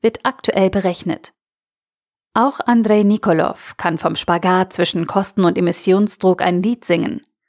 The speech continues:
Für die Berechnung der Ökobilanzen bringt er die Werte für die Inbound- und Outbound-Logistikprozesse ein.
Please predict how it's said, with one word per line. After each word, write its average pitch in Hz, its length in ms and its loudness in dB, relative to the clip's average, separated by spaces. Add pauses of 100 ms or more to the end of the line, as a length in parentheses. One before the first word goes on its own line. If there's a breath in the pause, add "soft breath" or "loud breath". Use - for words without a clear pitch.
(320)
Für 247 100 2
die 240 80 2
Berechnung 240 560 2
der 254 220 2
Ökobilanzen 202 840 2
bringt 175 300 0
er 175 100 0
die 165 200 -4
Werte 170 480 2
für 170 200 -2
die 160 160 -6
Inbound- 190 640 2
und - 240 -6
Outbound-Logistikprozesse 180 1500 0
ein. 170 300 -4